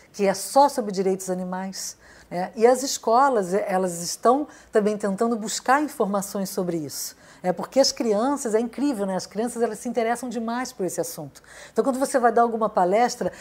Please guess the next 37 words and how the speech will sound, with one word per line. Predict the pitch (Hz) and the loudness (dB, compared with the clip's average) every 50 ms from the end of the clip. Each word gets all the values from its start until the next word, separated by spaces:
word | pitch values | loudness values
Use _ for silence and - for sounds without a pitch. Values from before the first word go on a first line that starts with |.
| - - - | -14 -6 -2
elas | 285 285 269 240 | -2 0 0 -2
se | - - 233 | -4 -6 -6
envolvem, | 220 196 165 165 190 208 214 180 208 | -6 -6 -2 2 4 4 4 4 2
elas | 202 202 190 | 0 0 -2
contam | - - 202 208 196 214 202 | -2 -6 -8 -6 -4 -4 -4
um | 175 | -4
caso, | - - 208 185 196 214 214 196 208 208 - - - - | -4 -2 -2 0 2 2 2 2 0 -4 -6 -10 -12 -2
e | 220 220 | 4 6
elas | 226 254 294 330 339 320 - - | 6 6 6 4 2 0 -2 -2
chegam | - 254 240 233 196 208 202 | 2 4 4 4 4 4 0
em | 190 185 | 0 -2
casa | 190 - 202 226 262 285 277 220 175 156 180 175 - - - - | 0 2 4 6 6 6 4 2 2 2 2 2 2 -2 -14 -2
não | 214 226 247 294 | 6 8 8 8
querendo | 320 - - 311 285 269 262 294 330 269 269 | 8 6 4 4 4 4 2 2 0 0 -2
mais | 226 202 202 208 202 | 0 2 2 2 2
se | - 233 | 2 2
alimentar | 202 214 202 254 - 220 233 240 208 214 | 2 4 6 4 4 6 8 8 8 8
dos | 202 196 190 196 | 6 4 4 4
animais. | 196 190 202 190 170 156 151 147 - - - - - _ - _ _ _ _ _ _ _ _ _ _ - | 6 6 4 2 0 0 0 -2 -8 -10 -10 -12 -12 _ -20 _ _ _ _ _ _ _ _ _ _ -6
Né? | 185 175 175 202 | -2 2 4 4
Porque | 196 202 190 - 233 226 240 240 - | 2 2 -4 2 4 4 4 4 2
a | 208 | -2
criança, | 202 - - 226 220 208 233 294 330 - - 233 | -4 -2 -2 -2 0 0 2 0 0 2 2 2
na | 214 | 2
realidade, | 196 208 202 196 175 185 190 226 247 233 233 | 2 0 0 -2 0 0 0 0 0 -2 -2
o | - - - - | -4 -4 -14 -14
que | - 247 | -12 -4
que | - 269 | -2 0
a | |
gente | 247 240 233 - | 0 0 -2 -6
faz? | - - 196 175 - | -4 -2 -2 -2 -2
Culturalmente, | - - 269 311 320 320 - 285 240 214 196 190 185 208 262 302 311 311 - - 196 - - - - | -2 -4 -2 -2 -2 -2 2 4 4 4 4 4 -2 -2 -2 -4 -4 -6 -6 -8 -8 -12 -14 -14 -6
a | - 190 | -4 -2
gente | 165 240 247 247 - | -2 -2 -2 -2 -2
impõe | 302 254 - - 294 320 349 | -4 -4 -2 -2 -2 -2 -2
essa | 320 - - | -4 -2 -2
alimentação | 220 202 190 185 185 175 - 185 - - - 190 170 160 151 | -2 -2 -2 -4 -4 -6 -6 -8 -8 -6 -6 -6 -6 -8 -10